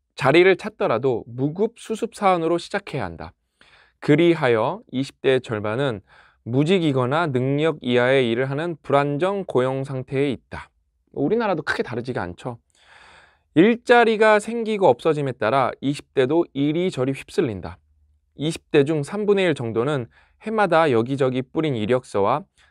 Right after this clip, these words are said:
친구들을 남겨두고 이사를 다녀야 한다. 사십 퍼센트 정도는 학자금 부채 등의 이유로 출신지로 돌아가 부모님과 살게 된다. 현재 대졸자의 학자금 부채는 평균 삼만 달러 정도다.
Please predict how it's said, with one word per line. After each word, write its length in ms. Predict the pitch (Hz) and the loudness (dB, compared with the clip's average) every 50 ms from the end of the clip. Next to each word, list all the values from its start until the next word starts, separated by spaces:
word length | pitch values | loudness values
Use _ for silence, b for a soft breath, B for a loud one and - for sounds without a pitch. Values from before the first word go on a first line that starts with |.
| b b _ | b b _
친구들을 640 | - - 220 226 220 208 214 190 190 185 190 190 170 | -10 -6 -4 -2 2 2 2 2 4 4 4 4 4
남겨두고 640 | 127 113 117 127 123 143 139 120 127 123 139 147 - | 4 2 0 2 2 2 2 2 0 -2 -2 -4 -4
이사를 360 | - 151 165 160 185 180 170 143 | -4 -6 -4 0 2 0 0 0
다녀야 360 | 135 117 110 110 107 98 90 | -2 -6 -6 -6 -6 -6 -8
한다. 340 | 82 82 78 85 82 90 _ _ _ _ _ _ _ _ _ _ _ _ _ _ _ _ _ - - | -8 -10 -12 -12 -14 -14 _ _ _ _ _ _ _ _ _ _ _ _ _ _ _ _ _ -18 -16
사십 400 | - - - 107 127 - - _ | -12 -6 -6 -6 -6 -6 -10 _
퍼센트 400 | 165 147 156 156 151 143 - 143 | -4 -2 -2 -2 -4 -4 -4 -4
정도는 540 | 127 110 107 98 110 127 156 151 123 98 B B B B B B B B B | -4 -4 -2 -2 0 0 2 0 0 -2 B B B B B B B B B
학자금 640 | - 208 202 _ _ - 202 190 175 180 180 170 147 | -8 -8 -8 _ _ 4 4 4 4 2 -2 -4 -6
부채 320 | - 135 - - 147 139 | -10 -16 -6 -2 -2 0
등의 420 | 131 131 127 127 127 127 120 110 | 0 0 -4 -2 -2 -2 -2 -2
이유로 260 | 107 110 110 131 139 135 | -2 0 0 0 0 -2
출신지로 680 | - - 214 208 - 202 196 190 170 156 156 143 147 | -2 -4 -4 -4 -4 -4 -4 -2 0 0 0 0 0
돌아가 360 | 139 135 113 110 107 113 127 | 0 2 2 2 2 2 -2
부모님과 580 | 127 - - 135 147 170 180 175 165 156 143 151 | -4 -2 -2 0 0 2 0 0 -2 -2 -2 -4
살게 260 | 139 - 135 120 127 | -2 -2 -4 -4 -4
된다. 380 | 113 101 85 82 82 85 92 _ _ _ _ b b b b b b b b b _ | -6 -6 -10 -10 -14 -14 -16 _ _ _ _ b b b b b b b b b _
현재 520 | - 254 277 277 208 185 143 147 151 143 139 | 0 2 2 4 6 6 6 8 6 4 2
대졸자의 720 | 127 120 127 151 151 147 139 _ - 143 127 127 143 156 | 0 -2 0 0 0 -2 -4 _ -2 0 0 2 0 -2
학자금 580 | 160 190 180 _ _ - 165 160 156 160 151 135 | -2 -6 -14 _ _ -2 -2 0 0 -2 -4 -6
부채는 440 | - 127 - - - 123 131 127 131 | -8 -10 -10 -8 -6 -6 -6 -8 -10
평균 420 | - - 214 220 220 208 208 190 180 | -10 -10 -8 -6 -4 -4 -4 -6 -6
삼만 440 | 175 - - 285 339 349 339 311 - | -8 -10 -6 -4 0 0 0 0 0
달러 280 | 185 165 151 151 147 | 0 0 0 0 -4
정도다. 420 | - - 104 95 - 87 85 85 | -6 -8 -12 -10 -8 -8 -10 -10